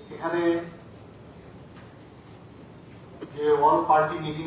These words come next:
আজকে আমরা এখানে ডেকেছি, আমাদের মাননীয় আরোপি সাহেবও ছিলেন, বিধায়ক ছিলেন, আমাদের পার্টি থেকে আরম্ভ করে অন্যান্য পার্টির সমস্ত প্রতিনিধিরা এখানে উপস্থিত ছিলেন। এইসব বিষয়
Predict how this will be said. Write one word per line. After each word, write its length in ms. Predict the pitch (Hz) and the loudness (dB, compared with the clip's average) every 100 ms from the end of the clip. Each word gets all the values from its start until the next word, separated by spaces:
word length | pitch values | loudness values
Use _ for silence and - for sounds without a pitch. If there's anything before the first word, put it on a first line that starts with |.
| 160 | -6
আজকে 160 | 156 151 | -6 -8
আমরা 140 | 147 143 | -4 -6
এখানে 220 | 143 135 131 | -6 -10 -12
ডেকেছি, 360 | 131 156 156 - - - - - - - - - - - - - - - | -10 -10 -12 -18 -20 -20 -20 -20 -20 -20 -20 -20 -20 -20 -20 -20 -20 -16
আমাদের 260 | - 143 151 151 | -12 -2 0 0
মাননীয় 380 | 151 151 151 143 | -2 -2 -2 -2
আরোপি 300 | 147 147 151 143 139 - | -2 -2 -6 -10 -12 -6
সাহেবও 320 | 131 147 151 147 | -6 -4 -6 -6
ছিলেন, 240 | 147 - - - - - - - - - - - | -10 -10 -14 -18 -20 -20 -20 -20 -20 -20 -20 -16
বিধায়ক 380 | 139 143 151 151 | -6 -2 0 -2
ছিলেন, 260 | - - - - - - - - - 135 | -6 -8 -8 -12 -16 -16 -16 -16 -16 -14
আমাদের 240 | 143 147 147 | -6 -6 -4
পার্টি 260 | 135 - - - | -4 -4 -8 -12
থেকে 140 | 151 147 | -4 -4
আরম্ভ 180 | 143 - - | -2 -4 -4
করে 120 | - - | -4 -4
অন্যান্য 300 | 143 143 151 - | -6 -8 -6 -6
পার্টির 340 | 139 147 139 160 | -6 -6 -12 -8
সমস্ত 260 | 175 180 160 | -8 -6 -10
প্রতিনিধিরা 540 | 151 151 147 - 160 151 | -12 -14 -14 -12 -8 -8
এখানে 220 | 147 147 139 - - - - | -8 -12 -14 -16 -20 -20 -16
উপস্থিত 320 | - - 160 156 | -12 -12 -12 -12
ছিলেন। 220 | 147 131 117 - - - - - | -12 -12 -16 -20 -20 -20 -18 -4
এইসব 280 | 180 180 208 208 | 0 2 2 2
বিষয় 240 | 170 196 | -2 2